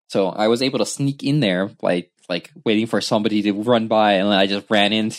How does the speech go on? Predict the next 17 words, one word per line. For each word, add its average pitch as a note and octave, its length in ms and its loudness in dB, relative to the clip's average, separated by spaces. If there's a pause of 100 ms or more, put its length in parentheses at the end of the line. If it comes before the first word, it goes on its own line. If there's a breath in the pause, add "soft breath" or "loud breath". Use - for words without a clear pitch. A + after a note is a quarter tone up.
(140)
while A2 220 4
they A2+ 100 2
were A2 80 0
getting G2+ 180 -2
attacked A2 500 -4
and A2 100 -6
just G#2 160 -2
ran A2 540 0
towards A#2 400 0
an - 580 -6
area A#2 260 4
where A2 140 2
they G#2+ 120 2
s-, - 160 -6
people - 280 -6
said A#2 360 2
it, - 160 -4